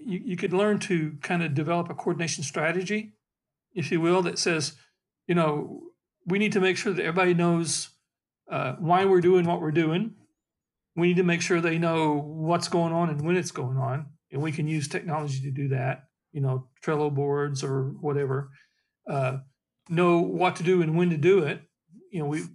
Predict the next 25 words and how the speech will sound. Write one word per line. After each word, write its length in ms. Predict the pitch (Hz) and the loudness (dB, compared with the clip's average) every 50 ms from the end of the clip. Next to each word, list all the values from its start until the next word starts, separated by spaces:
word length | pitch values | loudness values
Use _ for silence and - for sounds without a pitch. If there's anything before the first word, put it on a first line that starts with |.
| _ - - _ - | _ -20 -20 _ -10
maybe 180 | 151 147 160 160 | -8 -6 -4 -2
we 160 | 160 160 160 | -2 -2 -2
have 140 | 170 165 151 | -2 0 -2
a 60 | 151 | -2
daily, 680 | 143 135 147 151 156 156 156 156 147 147 160 - - _ _ _ _ _ _ _ - | -2 0 0 0 0 0 -2 -2 -4 -6 -8 -12 -16 _ _ _ _ _ _ _ -14
uh, 220 | 143 135 131 - - - _ _ _ _ _ - | -12 -10 -10 -12 -12 -18 _ _ _ _ _ -6
coordination 500 | - 170 165 156 160 160 156 - 196 151 | -2 -2 0 0 0 0 -2 -2 -4 -4
call, 320 | - 160 151 156 156 156 | -4 -4 -4 -4 -4 -4
kind 180 | 147 - 170 151 | -6 -8 -10 -8
of 60 | 147 | -8
like 120 | 147 143 - | -8 -10 -10
a 60 | 139 | -14
stand-up 420 | - - - 160 147 151 - - _ - | -12 -10 -8 -6 -6 -6 -6 -10 _ -10
meeting 360 | 175 151 151 143 151 151 156 | -8 -6 -6 -6 -6 -8 -8
or 140 | 147 139 131 | -8 -6 -6
a 60 | 135 | -4
daily 240 | 139 151 143 143 139 | -4 -6 -6 -6 -8
Scrum 360 | 135 - - 156 156 156 143 | -12 -10 -10 -8 -8 -6 -6
meeting, 340 | 143 139 135 139 156 175 170 _ _ _ _ _ _ _ _ _ _ _ _ _ _ _ _ _ _ _ - | -6 -4 -4 -6 -6 -8 -12 _ _ _ _ _ _ _ _ _ _ _ _ _ _ _ _ _ _ _ -4
knowing 480 | 170 170 185 190 180 170 175 190 - - - | 0 2 2 4 4 2 0 -2 -4 -8 -2
who's 320 | 185 208 214 214 190 - | 0 2 2 2 0 0
doing 320 | - 190 185 185 180 165 165 | 2 4 4 4 4 4 4
what. 400 | 180 202 233 220 185 - - _ _ _ _ _ - | 4 4 4 4 0 -2 -6 _ _ _ _ _ -6
So 440 | - - 170 151 147 147 151 175 - 254 | -4 -2 -2 -2 -2 -2 -4 -8 -10 -8
that's 320 | 175 - 156 160 - - | -6 -4 -4 -2 -2 -4